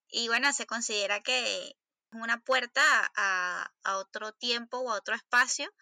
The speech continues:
y está, pues, el mito o la leyenda que cuando se, se crea una fuerte tormenta, si ves a través del arco, se verá al otro lado un desierto con un cielo completamente diferente. Habría que estar ahí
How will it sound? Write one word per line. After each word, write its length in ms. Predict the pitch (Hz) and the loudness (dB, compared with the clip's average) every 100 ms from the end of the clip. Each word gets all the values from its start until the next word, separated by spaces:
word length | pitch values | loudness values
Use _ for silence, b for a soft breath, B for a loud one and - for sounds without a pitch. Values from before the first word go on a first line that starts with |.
| b | b
y 360 | 277 302 320 - _ | 2 4 2 -2 _
está, 460 | - 226 - 208 202 | -6 -6 -4 -2 -2
pues, 240 | 226 240 | -4 -6
el 160 | 233 208 | -8 -8
mito 420 | 240 254 240 220 | -6 -4 -4 -4
o 80 | 214 | -2
la 140 | 202 | -2
leyenda 640 | 208 214 254 285 277 277 - b b - | -4 0 0 0 0 -4 -4 b b -8
que 160 | 226 | -8
cuando 400 | - 208 202 196 208 | -6 -8 -6 -8 -8
se, 160 | - - | -10 -12
se 340 | - 214 202 | -10 -8 -8
crea 320 | - 226 262 | -2 2 4
una 200 | 233 220 | 2 -2
fuerte 360 | 220 247 240 247 | -6 -6 -4 -6
tormenta, 640 | 247 247 254 302 254 285 - _ _ | -4 -4 -4 -4 -4 -6 -6 _ _
si 560 | - 220 220 190 180 180 | -12 -10 -8 -10 -8 -4
ves 180 | 196 | -2
a 100 | 214 | -2
través 380 | 214 233 247 240 | -2 -2 -2 -4
del 180 | 240 254 | 0 4
arco, 380 | 269 277 294 370 _ _ | 4 4 -6 -8 _ _
se 240 | - 240 226 | -10 -4 -2
verá 480 | 208 196 196 202 - - | 0 4 4 4 2 2
al 200 | 214 214 | 2 2
otro 240 | 208 226 | -2 2
lado 360 | 247 269 269 311 | 6 6 4 -2
un 200 | 247 226 | -8 -8
desierto 680 | 208 226 226 220 - 247 254 _ _ | -4 -2 -2 -4 -2 -4 -4 _ _
con 220 | - 214 202 | -12 -10 -10
un 140 | 202 | -8
cielo 400 | - 233 185 196 | -4 -2 -2 -4
completamente 600 | 226 202 180 180 185 185 | -6 -8 -8 -8 -10 -8
diferente. 600 | 196 - - - - - _ _ _ _ _ - | -8 -6 -10 -10 -20 -20 _ _ _ _ _ -8
Habría 280 | 190 190 | -6 -6
que 80 | 180 | -6
estar 200 | - 202 | -8 -4
ahí 180 | 196 | -4